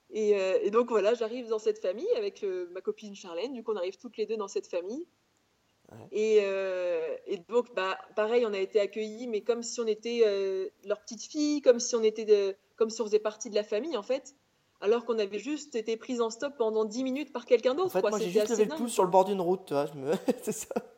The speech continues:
Speaker 1: C'était ça, quoi. Et, euh, et donc, on est arrivé dans cette famille. Et alors là, moi, pour la première fois, bah, j'ai eu une première claque culturelle parce qu'en fait, euh, Tahiti,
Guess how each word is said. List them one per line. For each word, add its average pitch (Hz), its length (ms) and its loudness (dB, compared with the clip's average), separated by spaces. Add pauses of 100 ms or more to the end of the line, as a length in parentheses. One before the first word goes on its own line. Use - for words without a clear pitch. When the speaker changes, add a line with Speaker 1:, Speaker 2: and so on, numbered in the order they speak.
(340)
Speaker 1:
C'était 233 320 -6
ça, 349 200 -4 (140)
quoi. 208 220 -2 (580)
Et, 202 220 0
euh, 185 440 0
et 208 80 0
donc, 269 180 -4
on 277 40 2
est 254 60 4
arrivé 233 200 2
dans 240 120 -2
cette 226 220 -4
famille. 285 540 -4 (140)
Et 233 120 0
alors 214 160 0
là, 294 160 2
moi, 262 200 -4 (160)
pour 233 100 0
la 214 180 2 (260)
première 285 520 -6
fois, 311 460 -6 (960)
bah, 208 140 8
j'ai 240 120 -4
eu - 20 -2
une 320 100 -6
première 320 420 -8
claque 285 380 -8
culturelle 254 480 -2
parce - 220 -2
qu'en 208 140 -4
fait, 254 280 0
euh, 196 360 0 (680)
Tahiti, 240 640 0